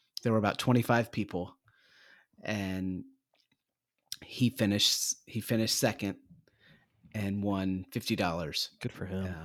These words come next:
Speaker 1: Um, and his father finished third. Although, if I had,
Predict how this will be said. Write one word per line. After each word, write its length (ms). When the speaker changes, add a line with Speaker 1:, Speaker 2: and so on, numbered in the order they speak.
Speaker 1:
Um, 200
and 440
his 220
father 340
finished 400
third. 380
Although, 440
if 120
I 120
had, 120